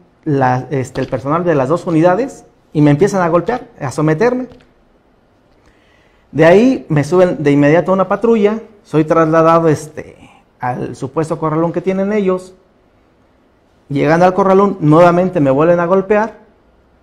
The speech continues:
Atrás de mí llega mi, este, la unidad que yo con-, conducía, este, un agente se llama mi unidad. Y tres, tres o cuatro minutos llega también otra persona en la misma situación que yo. Este señor se,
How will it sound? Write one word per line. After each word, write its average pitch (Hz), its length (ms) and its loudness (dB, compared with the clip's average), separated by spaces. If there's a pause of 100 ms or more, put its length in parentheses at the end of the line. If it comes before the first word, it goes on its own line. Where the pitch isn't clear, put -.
(720)
Atrás 175 380 -2
de 208 100 2
mí 214 220 2
llega 180 300 2
mi, 147 160 2
este, 123 500 -4
la 127 140 0
unidad 139 280 0
que 147 120 -4
yo 156 100 -2
con-, 175 240 -8 (160)
conducía, 170 400 -4
este, 151 380 -4
un 156 100 -2
agente 160 320 -8
se 147 120 -6
llama 156 160 -2
mi 175 80 -2
unidad. 202 340 -2 (2500)
Y 165 220 -2
tres, 196 680 -2
tres 214 280 0
o 175 80 -6
cuatro 185 240 0
minutos 196 520 -4 (100)
llega 170 380 0
también 170 280 -4 (160)
otra 185 320 -2
persona 190 480 -2
en 147 140 -2
la 139 80 -4
misma 165 300 -4
situación 127 400 -10
que 120 140 -10
yo. 110 100 -14 (840)
Este 151 220 -6
señor 170 280 -2
se, 135 220 -6